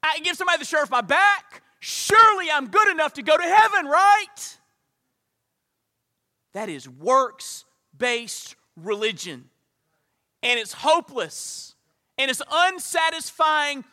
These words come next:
way to live. And I want you to know today, there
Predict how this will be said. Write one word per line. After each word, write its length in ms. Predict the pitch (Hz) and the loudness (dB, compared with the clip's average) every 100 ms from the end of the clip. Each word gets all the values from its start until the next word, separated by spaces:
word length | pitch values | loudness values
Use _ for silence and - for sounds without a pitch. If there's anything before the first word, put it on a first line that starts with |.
| _ - | _ -6
way 580 | 269 302 294 285 269 - _ _ | 0 2 0 -2 -12 -16 _ _
to 120 | 285 | -12
live. 580 | 277 294 320 294 226 214 _ _ _ _ _ - | -6 0 2 2 0 -12 _ _ _ _ _ -2
And 80 | |
I 80 | 302 359 | -2 0
want 240 | 359 302 | -6 -8
you 100 | 285 | -6
to 60 | 269 | -2
know 160 | 320 | 0
today, 480 | 349 302 277 247 185 _ _ _ | -2 -2 -2 -2 -6 _ _ _
there 280 | 294 330 | -2 -2